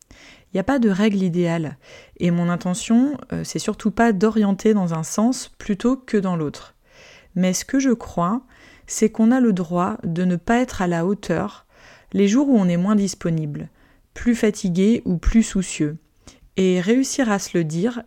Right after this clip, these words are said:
et l'accepter, c'est libérateur. J'avais beaucoup aimé le livre L'éducation approximative d'Agnès Labbé,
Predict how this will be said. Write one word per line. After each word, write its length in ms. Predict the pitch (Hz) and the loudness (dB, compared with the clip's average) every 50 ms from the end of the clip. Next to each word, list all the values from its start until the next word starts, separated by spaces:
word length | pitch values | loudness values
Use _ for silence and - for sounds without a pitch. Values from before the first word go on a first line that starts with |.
| _ - | _ -2
et 100 | 170 170 | 0 0
l'accepter, 720 | 180 226 233 - - - 180 - _ - - 160 190 - - _ _ _ _ _ - _ _ _ | 0 0 -2 -4 -4 -4 -4 -6 _ -4 -2 -2 -2 -4 -10 _ _ _ _ _ -20 _ _ _
c'est 220 | - - - 190 | -16 -6 -4 -2
libérateur. 840 | 170 190 240 226 262 233 202 180 165 - - 151 135 147 - - _ _ _ _ _ _ _ _ _ _ _ _ _ _ _ _ _ _ _ _ _ _ _ _ _ _ _ _ _ _ _ _ _ _ _ _ _ _ _ _ _ _ _ _ _ _ - - _ _ | 2 2 4 4 4 2 0 0 -2 -4 -6 -6 -8 -8 -10 -16 _ _ _ _ _ _ _ _ _ _ _ _ _ _ _ _ _ _ _ _ _ _ _ _ _ _ _ _ _ _ _ _ _ _ _ _ _ _ _ _ _ _ _ _ _ _ -20 -20 _ _
J'avais 300 | 175 170 196 196 226 226 | -4 -2 2 2 4 4
beaucoup 320 | 208 262 269 - - 339 | 4 2 0 4 6 6
aimé 240 | 302 240 208 220 240 | 8 8 8 8 6
le 100 | 233 214 | 6 6
livre 440 | 185 180 190 226 254 247 202 165 - - | 4 4 4 2 2 2 -2 -4 -4 0
L'éducation 640 | 165 180 196 185 220 214 - 208 196 - - 233 233 | 0 0 2 2 0 0 0 -2 -2 0 0 0 0
approximative 1000 | 202 - - - 180 - - 190 175 165 165 160 - - 196 226 262 254 185 - - | 0 -2 -4 -6 -6 -4 -4 -4 -2 -4 -4 -6 -4 -2 -2 0 0 0 -2 -4 -4
d'Agnès 540 | 175 147 180 185 190 208 226 233 226 - 196 | -2 0 2 2 4 4 2 2 0 -2 -2
Labbé, 400 | 165 160 156 160 175 220 - | -2 0 0 0 0 0 -2